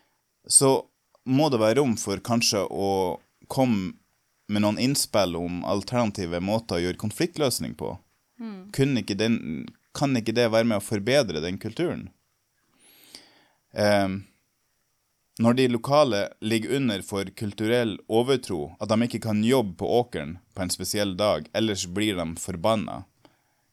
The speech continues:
Speaker 1: Kanskje det må være rom for å, eh, å si noen ting om det. Eh, her så er det jo også sånn at hvis man ser at, at noen som tisser i skogen, hvis noen som, eh,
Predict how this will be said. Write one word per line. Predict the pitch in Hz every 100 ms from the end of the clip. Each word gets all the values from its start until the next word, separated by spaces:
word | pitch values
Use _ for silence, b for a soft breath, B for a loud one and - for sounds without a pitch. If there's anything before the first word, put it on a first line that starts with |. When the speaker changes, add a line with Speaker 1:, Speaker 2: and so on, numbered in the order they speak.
| -
Speaker 1:
Kanskje | 135 139
det | 131
må | 120
være | 117 127
rom | 131
for | - 98
å, | 95 90 b b b b -
eh, | 90 87
å | - -
si | 135
noen | 135 95 -
ting | 95
om | 98 110
det. | 87 60 92 _ _ _ _ _ _ _ _ _ _ B B B B B
Eh, | - 92 92 85
her | - 123 127
så | 95 110
er | 110
det |
jo | 107
også | 117 107
sånn | 104 92
at | 98
hvis | 98 107
man | 101 101
ser | - - 139 127 92
at, | 90 - - _ _ _ _ _ _ _
at | 98 92
noen | 110 110
som | - 98
tisser | - 131 - 101
i |
skogen, | - 151 151 78 58 87 _ _ _ _ _
hvis | 110 127
noen | 131
som, | 127 107 -
eh, | - 52 50